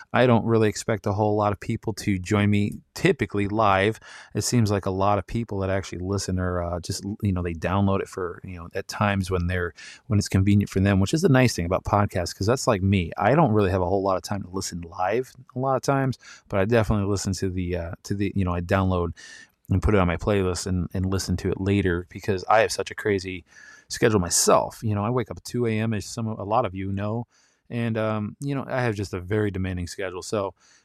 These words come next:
you know, if you could, just share this far and wide, send it via text. There are ways you can do it where you can, um, you know, copy the U R L and text it to somebody or email it, or just simply just tell people, "Hey, you know, you should check out this guy that I'm listening to.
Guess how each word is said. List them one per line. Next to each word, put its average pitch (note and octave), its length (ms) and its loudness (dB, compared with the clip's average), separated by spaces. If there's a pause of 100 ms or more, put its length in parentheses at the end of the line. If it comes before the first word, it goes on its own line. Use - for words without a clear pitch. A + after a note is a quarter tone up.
(100)
you B2 80 -2
know, A2+ 100 0
if A2 100 -6
you G#2+ 100 -8
could, B2+ 420 0 (200)
just - 160 -6
share F3 240 -2
this C#3 300 2 (220)
far A#2+ 360 0
and A2 120 -2
wide, F2+ 500 -2
send B2+ 380 -2
it D3+ 100 -4 (100)
via C3 200 0
text. - 500 -4 (480)
There A2+ 200 6
are G#2+ 80 8
ways A2 300 4
you G#2+ 100 -4
can G#2 120 -4
do A2 220 2
it G#2+ 80 0
where G2 260 -2
you G2 220 -6
can, F#2+ 240 -4
um, F2 420 -8 (260)
you G2+ 160 -6
know, F2 200 -12 (260)
copy A2 400 0
the G2 140 -2
U G#2 220 0
R G2 200 2
L G2 300 0 (320)
and F2 180 0
text - 300 -2
it G#2 80 -8
to G#2+ 100 -6
somebody A2 480 2
or - 180 -4
email G#2+ 420 2
it, G#2 200 0
or F2+ 140 0
just D#3+ 300 -2
simply A3+ 300 2
just C3+ 160 0
tell C#3 160 4
people, F#2+ 340 -2
"Hey, A2+ 260 0
you A2+ 100 0
know, A2+ 180 0
you A#2 100 -6
should - 180 -10
check E3 160 -2
out D3 80 -2
this A#2+ 160 -6
guy B2+ 160 -2
that A2+ 100 -2
I'm G2 100 -4
listening F#2 360 -6
to. F2 340 -8